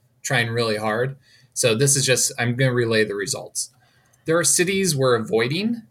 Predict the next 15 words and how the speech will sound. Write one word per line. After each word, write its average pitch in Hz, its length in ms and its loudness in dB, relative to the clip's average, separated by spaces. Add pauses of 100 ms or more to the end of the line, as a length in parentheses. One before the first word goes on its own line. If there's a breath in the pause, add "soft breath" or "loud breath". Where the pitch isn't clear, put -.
(140)
completely 135 840 -4
to 120 80 -8
get 110 180 -4
product 113 340 -2
to 117 60 -8
where 107 160 0
it 104 80 -6
needs 107 240 -2
to - 100 -14
be 107 300 -8 (200)
because 110 320 0
there's 107 160 0
just - 280 0
so 131 140 2
much 120 360 -4